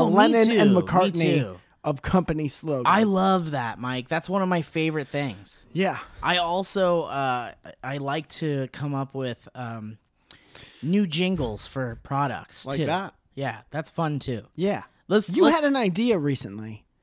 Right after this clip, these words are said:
Speaker 1: Huh?
Speaker 2: that was about redoing
Speaker 1: Yeah,
Speaker 2: slogans. Or,
Speaker 1: yeah,
Speaker 2: like,
Speaker 1: that's right. I did.
Speaker 2: yeah.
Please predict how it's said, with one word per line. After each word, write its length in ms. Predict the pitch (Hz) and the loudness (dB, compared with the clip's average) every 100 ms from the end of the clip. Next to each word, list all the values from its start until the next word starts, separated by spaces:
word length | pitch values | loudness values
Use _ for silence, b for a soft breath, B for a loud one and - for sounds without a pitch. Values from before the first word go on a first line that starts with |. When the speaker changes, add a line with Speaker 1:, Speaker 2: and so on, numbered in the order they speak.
| - | -6
Speaker 1:
Huh? 280 | 139 127 254 269 _ 139 | -2 4 2 2 _ -6
Speaker 2:
that 240 | 143 110 | -4 -2
was 180 | 131 123 | -4 -4
about 460 | 123 139 127 127 - _ 139 | -2 0 0 -2 -6 _ -6
redoing 680 | 147 147 147 139 135 127 127 | 0 0 0 -2 -2 -4 0
Speaker 1:
Yeah, 220 | 175 247 | 4 4
Speaker 2:
slogans. 400 | 131 117 117 117 | 2 -2 -6 -2
Or, 20 | |
Speaker 1:
yeah, 160 | 208 233 | -2 0
Speaker 2:
like, 140 | 113 131 | -2 -6
Speaker 1:
that's 160 | - | -4
right. 240 | 262 247 - | -2 -2 -4
I 80 | 139 | -2
did. 180 | 220 | 0
Speaker 2:
yeah. 100 | 147 | 0